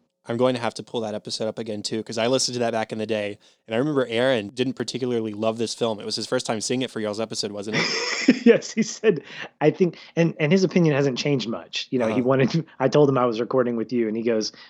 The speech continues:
Speaker 2: "Make sure you plug the show." And I think
Speaker 1: <laughs>
Speaker 2: under his breath, he was like, "Because I won't." Uh, <laughs> no, I'm, I'm just kidding. He didn't say that. But, yeah, we both had some good stuff to say, and you'll probably hear some similar thoughts from, uh, from that episode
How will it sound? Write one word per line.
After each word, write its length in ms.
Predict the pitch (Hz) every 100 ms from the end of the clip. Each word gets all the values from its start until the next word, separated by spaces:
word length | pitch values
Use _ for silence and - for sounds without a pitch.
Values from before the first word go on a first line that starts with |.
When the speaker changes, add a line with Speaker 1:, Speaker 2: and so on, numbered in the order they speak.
| -
Speaker 2:
"Make 120 | 131
sure 140 | 165
you 80 | 151
plug 240 | 151 156 127
the 80 |
show." 460 | 135 151 127 117 110 - - - -
And 100 | 123
I 80 | 120
think 260 | 147 135 -
Speaker 1:
<laughs> 80 | 156
Speaker 2:
under 220 | 139 131
his 100 | 123
breath, 240 | 104 123
he 60 | 120
was 100 | 113
like, 200 | 117 98
"Because 220 | 101 110
I 180 | 104 101
won't." 400 | 95 90 92 - - - 170
Uh, 340 | 147 147 175
<laughs> 1700 | 605 - 180 - - 277 - - 185 - - - - - - - 156
no, 100 | 135 127
I'm, 200 | 117 127 127
I'm 80 |
just 160 | 123 113
kidding. 160 | 113 110
He 60 |
didn't 220 | 120 104 98
say 160 | 113
that. 260 | 101 101 113
But, 240 | 143 120 - - _ _ -
yeah, 140 | 151
we 80 | 160
both 160 | 170 165
had 140 | 160
some 120 | -
good 140 | 135 -
stuff 240 | - 151
to 80 | 127
say, 420 | - 147 139 135
and 140 | 135 139
you'll 80 |
probably 260 | 147 156 139
hear 120 | 131
some 160 | - 123
similar 300 | 127 120 117
thoughts 400 | - 113 107 -
from, 420 | - 117 110 104
uh, 220 | 101 95 -
from 160 | 123
that 140 | 117 113
episode 520 | 107 104 113 110